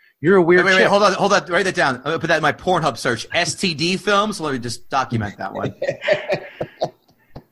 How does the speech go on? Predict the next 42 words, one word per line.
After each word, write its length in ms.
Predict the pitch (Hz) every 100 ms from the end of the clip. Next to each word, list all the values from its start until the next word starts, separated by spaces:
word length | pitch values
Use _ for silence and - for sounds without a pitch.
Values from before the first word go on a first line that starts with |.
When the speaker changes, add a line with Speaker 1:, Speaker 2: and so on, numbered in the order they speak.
| - 135
Speaker 1:
And 140 | 131
he 80 | 175
just, 260 | 175 185 -
uh, 60 | - - - - - - -
and, 200 | 170 165
and 280 | 165 147 127 - -
the, 120 | 147
the 160 | 131 123
Tom 340 | - - 214
dude, 160 | 123 110
the 80 |
other 140 | 175 143
guy 180 | 117 110
who 80 |
likes 260 | 104 110 -
her, 80 | 90
he's 200 | 135 113
a 40 | 113
really, 320 | 123 110 98
you 180 | 92 98
know, 300 | 87 85 -
he's 240 | - 120 -
a 40 |
creepy 300 | - 135 98
nerd, 300 | 113 110 90
and 80 | 92
he's 180 | 120 98
just 240 | 113 113
as, 200 | 98 - - -
and 200 | 127 123
in 80 |
his 160 | 143 135
own 160 | 143 123
way, 180 | 135
is 100 | 104
as 80 | 101
creepy 440 | - 135 120 104 - - - - -
as 380 | 131 113 95 -
Travis 360 | - 160 113
Bickle 360 | - 196 120 95
is, 100 | 95
but 240 | 101 110